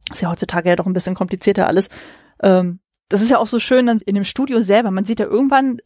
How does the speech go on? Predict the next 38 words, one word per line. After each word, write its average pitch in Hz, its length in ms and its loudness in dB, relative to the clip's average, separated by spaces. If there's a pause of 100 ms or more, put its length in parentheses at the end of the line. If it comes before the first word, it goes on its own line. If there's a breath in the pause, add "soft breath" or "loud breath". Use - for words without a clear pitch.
du - 200 -8
hast 214 140 -2
nach 185 80 0
dem 190 380 0 (440 soft breath)
Don 220 240 4
und 208 140 -4
Kathy 247 320 2
sich 202 120 -6
das 190 120 -6
erste - 180 -2
Mal 208 80 0
getroffen 220 340 -2
haben, 220 140 2
so 196 60 -4
sieht 214 160 -6
man 202 100 -2
eine 196 180 -2
Szene, 214 380 -2 (320 soft breath)
das 196 140 -10
ist 202 100 -6
kurz 262 260 0
vor 220 120 2
Make 202 180 0
Them 202 140 0
Laugh 190 340 2
und 185 100 -6
so, 170 160 -8
wo 185 420 -2 (100)
Don 190 320 2
und 202 180 -8
Cosmo 220 420 0
ja 185 80 0
dann 190 140 -2
durch 190 100 -6
das - 120 -2
Studio 254 320 -2
dann 180 180 -4
gehen 190 260 0